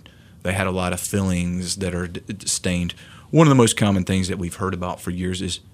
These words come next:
is veneers, porcelain veneers, you know, and porcelain veneers are very good. It's a thin, I always tell people it's like a thin contact lens, thin piece of porcelain that's bonded over your tooth. Okay, it does require some minimal tooth reduction,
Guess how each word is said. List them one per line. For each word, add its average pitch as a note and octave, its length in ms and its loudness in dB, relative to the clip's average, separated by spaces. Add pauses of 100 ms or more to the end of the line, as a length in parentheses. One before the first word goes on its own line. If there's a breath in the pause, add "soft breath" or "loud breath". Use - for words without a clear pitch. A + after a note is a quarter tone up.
(220)
is A#2 140 0
veneers, A#2 500 2 (260)
porcelain G2+ 380 4
veneers, F2+ 420 0 (480 loud breath)
you F#2 100 0
know, F2 200 2
and F#2+ 500 -2 (220 loud breath)
porcelain C3 320 2
veneers B2+ 220 2
are G#2+ 60 2
very A2 280 4
good. G#2 460 0
It's G#2+ 160 -4
a A#2 40 -2
thin, A#2+ 440 0
I G#2+ 80 -2
always B2+ 260 0
tell A2 120 0
people G#2+ 160 2
it's F#2+ 100 -2
like A2 160 0
a G#2 40 0
thin G#2 540 -2 (540 loud breath)
contact G#2+ 840 0
lens, G2+ 420 4
thin G#2 440 4
piece - 300 0
of G2 100 2
porcelain G2+ 540 2 (280 loud breath)
that's G2+ 180 2
bonded F#2+ 580 2
over F#2+ 200 -2
your F2+ 160 -2
tooth. - 400 -6 (560 soft breath)
Okay, F#2 220 2
it G2 140 4
does B2 260 6
require A2+ 320 2
some F#2+ 320 2
minimal A#2+ 320 2
tooth - 280 0
reduction, F2+ 520 -4